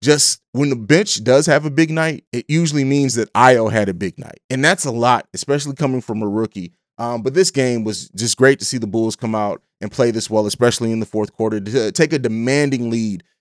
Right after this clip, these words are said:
in the fourth quarter. Um, when it got pretty tight there, they lost the lead there after being up by, like, nine or ten points,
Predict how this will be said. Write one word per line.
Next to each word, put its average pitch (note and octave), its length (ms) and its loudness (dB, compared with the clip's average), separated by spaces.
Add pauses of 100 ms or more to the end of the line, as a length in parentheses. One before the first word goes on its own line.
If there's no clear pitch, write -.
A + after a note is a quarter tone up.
in C3 120 -2
the B2 80 0
fourth B2 300 -2
quarter. A#2 400 2 (220)
Um, G#2+ 240 0
when A#2+ 120 0
it F2+ 180 -4
got B2+ 260 4
pretty C3+ 200 0
tight C3+ 280 2
there, B2 160 2
they A#2 120 0
lost A#2 280 4
the A#2 60 -4
lead A#2+ 280 0
there A2+ 240 2
after A2+ 200 -4
being A2+ 280 -2
up A#2+ 200 -2
by, A2+ 80 -4
like, G#2+ 200 -6
nine A#2 260 -4
or A#2 60 -4
ten A#2+ 220 -4
points, A2+ 440 -6